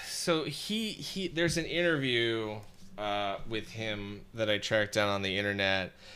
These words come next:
and this is something. So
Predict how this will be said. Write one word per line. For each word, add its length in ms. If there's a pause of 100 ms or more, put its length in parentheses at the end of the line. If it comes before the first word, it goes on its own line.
(200)
and 200
this 200
is 100
something. 880 (460)
So 920